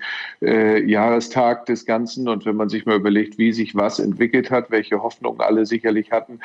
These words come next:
ist es natürlich umso betrüblicher. Manchmal ist es ja auch so ein bisschen perspektivlos, das Ganze. Aber so geht es allen momentan und dementsprechend, äh,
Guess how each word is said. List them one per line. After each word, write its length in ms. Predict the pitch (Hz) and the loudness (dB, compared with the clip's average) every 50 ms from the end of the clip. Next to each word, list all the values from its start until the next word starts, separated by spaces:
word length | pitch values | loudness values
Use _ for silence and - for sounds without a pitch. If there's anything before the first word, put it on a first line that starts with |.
| - - - - - | -8 -8 -8 -8 -6
ist 160 | 139 - - | -4 -2 0
es 140 | 117 - - | 0 0 0
natürlich 340 | 110 98 - 110 107 98 | -2 0 2 0 2 2
umso 480 | - - 135 135 120 110 107 101 98 95 | 2 2 2 2 4 4 4 4 4 2
betrüblicher. 720 | - - 101 98 - - 117 104 - - 95 95 - 101 101 | 2 0 0 0 0 0 0 0 0 0 0 0 2 0 0
Manchmal 400 | 104 104 104 101 - 107 104 107 | 0 0 -2 -2 -2 -2 -2 -2
ist 100 | 104 - | 0 -2
es 120 | 107 101 | -2 0
ja 100 | 110 - | 0 -2
auch 140 | - 110 110 | -2 0 0
so 80 | - 104 | 0 0
ein 80 | 101 | 2
bisschen 360 | 95 101 - - 110 107 101 - - - - - - - | 0 0 0 0 -2 -2 -2 -4 -8 -12 -12 -12 -8 -4
perspektivlos, 960 | - 113 107 104 - 117 110 - - - 151 147 - 139 131 127 127 120 - | -2 -2 -2 0 0 0 0 0 2 2 2 2 4 2 2 4 2 2 0
das 200 | - 117 110 - | 0 0 0 0
Ganze. 320 | - 113 113 113 - 117 | 0 -2 -2 0 0 0
Aber 180 | 104 104 107 110 | 0 2 2 0
so 140 | 101 113 104 | 2 2 2
geht 180 | 110 123 120 | 2 2 2
es 160 | 113 107 - - | 2 0 0 0
allen 340 | - 107 107 117 127 131 | 0 2 2 2 2 2
momentan 520 | 135 135 131 139 135 131 - 131 131 135 135 | 2 0 2 0 0 0 0 0 2 2 2
und 160 | 131 113 - | 0 0 0
dementsprechend, 800 | 110 107 110 101 - - - 110 107 104 117 110 104 101 - - | 0 0 -2 -4 -4 -2 -2 -2 0 0 -2 -6 -8 -8 -10 -8
äh, 460 | - - 107 107 107 104 107 107 95 | -4 0 2 2 4 4 4 2 2